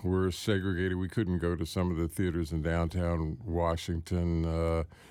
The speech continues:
even got to the point where even some, uh,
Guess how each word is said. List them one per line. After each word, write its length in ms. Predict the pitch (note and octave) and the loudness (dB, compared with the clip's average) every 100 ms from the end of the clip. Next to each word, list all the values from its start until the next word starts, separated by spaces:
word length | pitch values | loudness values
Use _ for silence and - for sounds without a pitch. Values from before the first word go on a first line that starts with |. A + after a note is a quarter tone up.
| - | -8
even 220 | - F#3 C#3+ | -2 2 4
got 140 | C3 | 4
to 80 | C3 | 4
the 80 | G2 | 0
point 260 | E2 C3+ | 0 0
where 320 | G2+ G2+ F#2 E2 E2+ - - | 2 2 2 -2 -8 -12 -6
even 340 | A2 A#2 A#2+ G2+ | -4 0 0 0
some, 420 | - B2 A2+ G#2+ | 0 2 2 2
uh, 440 | F#2+ F2 F2 E2+ | 2 2 2 0